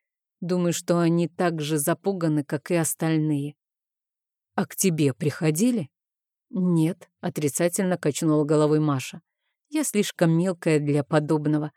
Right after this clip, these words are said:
Видимо, меня всерьез никто не воспринимает, да и не так часто мы общались последние месяцы, чтобы я могла хоть что-то рассказать". Мы дружно замолчали,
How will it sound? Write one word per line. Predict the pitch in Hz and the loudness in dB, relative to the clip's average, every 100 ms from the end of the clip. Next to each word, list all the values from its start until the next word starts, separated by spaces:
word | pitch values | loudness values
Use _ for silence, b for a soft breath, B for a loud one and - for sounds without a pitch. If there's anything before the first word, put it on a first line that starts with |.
| _ _ _ _ - | _ _ _ _ -4
Видимо, | 175 170 175 175 | -2 0 0 2
меня | 175 175 180 | 2 2 0
всерьез | - 170 175 170 | -2 0 0 0
никто | 175 160 - 175 | -2 -2 -2 0
не | 175 | 2
воспринимает, | 165 160 - 165 175 190 202 160 - | 0 -2 -2 0 0 0 -2 -4 -8
да | 170 165 | -6 0
и | 160 165 | 2 2
не | 160 160 160 | 2 2 0
так | - 226 - | 0 -4 -4
часто | - 151 - 147 | -8 -6 -4 -2
мы | 151 | -2
общались | 147 - 165 147 143 - b b b b b b b _ | -2 -4 -4 -2 -4 -8 b b b b b b b _
последние | - 139 165 151 156 | -8 -2 0 2 4
месяцы, | 160 156 - 139 - 165 180 | 4 2 0 -4 -6 -8 -8
чтобы | - 175 156 | -4 -2 2
я | 156 | 2
могла | 156 156 160 | 4 2 0
хоть | 143 170 | -2 -4
что-то | - - 165 147 147 | -4 -4 -2 -2 -4
рассказать". | 139 - - 151 147 139 - _ _ _ _ - | -6 -6 -4 -2 -4 -6 -12 _ _ _ _ -4
Мы | 180 226 | 0 0
дружно | 170 156 143 156 | 2 2 2 2
замолчали, | 143 151 147 139 - 147 131 127 | 2 2 0 -2 -2 -4 -4 -10